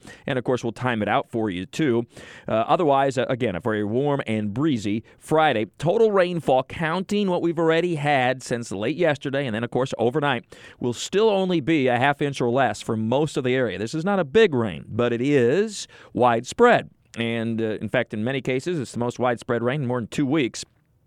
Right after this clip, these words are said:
And there will be a few spots along the coast that manage a little bit more because of some heavy rain bands that set up late yesterday and last night. Saint Augustine, for example,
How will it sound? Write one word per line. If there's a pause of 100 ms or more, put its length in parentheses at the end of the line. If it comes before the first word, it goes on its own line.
(420)
And
there
will
be
a
few
spots
along
the
coast (360)
that
manage
a
little
bit
more
because
of
some
heavy
rain
bands
that
set
up
late
yesterday
and
last
night.
Saint
Augustine,
for
example,